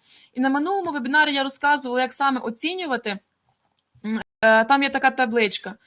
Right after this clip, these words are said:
І поставити собі середній бал. Якщо він є у вас вищий чи нижчий, тоді вже коригуйтеся, що вам потрібно, десь, де в якому, о, де в якому з підпунктів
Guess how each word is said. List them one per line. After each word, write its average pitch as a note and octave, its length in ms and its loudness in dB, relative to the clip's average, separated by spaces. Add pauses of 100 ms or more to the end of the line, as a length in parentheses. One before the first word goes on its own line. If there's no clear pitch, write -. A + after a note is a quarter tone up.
(180)
І B3 80 -8
поставити D#4 420 0
собі C#4+ 240 -4
середній C4 500 0
бал. G3 300 2
Якщо D#4 280 0
він D4+ 220 -2
є C#4+ 140 2
у - 20 -2
вас C4 220 0
вищий C4+ 600 2 (360)
чи C4 120 0
нижчий, B3+ 580 0 (260)
тоді B3 180 2
вже D4 140 -2
коригуйтеся, C4 640 -2
що D4+ 180 2
вам D4+ 160 2
потрібно, A#3+ 440 -2
десь, B3 240 -2
де G#3 240 4
в B3 40 -4
якому, A#3+ 520 -2
о, F#3+ 640 -6
де A#3+ 180 0
в B3+ 40 -2
якому A#3+ 400 0
з A3+ 80 -8
підпунктів B3+ 720 -8